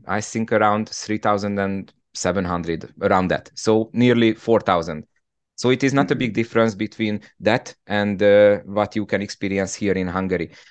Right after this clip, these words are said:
Speaker 1: But, uh, we always hear that the, uh, fans are not as enthusiastic in the U S A. I doubt it, especially on the college level.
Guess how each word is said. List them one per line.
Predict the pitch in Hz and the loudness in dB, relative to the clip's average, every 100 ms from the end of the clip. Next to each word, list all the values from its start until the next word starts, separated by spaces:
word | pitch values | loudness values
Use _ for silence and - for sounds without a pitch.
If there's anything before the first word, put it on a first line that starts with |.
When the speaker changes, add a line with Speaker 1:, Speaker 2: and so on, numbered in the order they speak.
| - | -12
Speaker 1:
But, | 87 101 101 104 - | -2 2 2 0 -2
uh, | 110 107 107 | 0 0 -4
we | 107 160 | -4 -2
always | 196 190 175 160 156 - - | -2 -2 -2 -4 -8 -18 -8
hear | 127 135 120 | -2 2 2
that | 113 113 110 113 - _ | 2 2 0 -2 -14 _
the, | 95 95 107 104 104 104 _ _ | -10 -4 -2 0 -4 -6 _ _
uh, | 98 98 95 | -2 0 -2
fans | - 117 117 107 | 0 0 0 0
are | 101 | 0
not | 107 104 104 | -2 -4 -4
as | 90 | -2
enthusiastic | 101 104 107 104 101 101 - 101 - - | -4 -6 -8 -6 -4 -4 -6 -12 -12 -14
in | 95 95 | -8 -6
the | 87 | -4
U | 101 113 | -2 0
S | 107 - | -2 0
A. | 117 117 - _ | 2 0 -4 _
I | - 92 87 90 | -8 -6 -6 -2
doubt | 101 95 - | -2 -2 -6
it, | 107 - - | -8 -10 -12
especially | 90 - 95 - 98 | -10 -6 -6 -4 -4
on | 90 90 | -4 -6
the | 87 | -6
college | 90 95 92 | -6 -4 -4
level. | 104 117 | -2 -2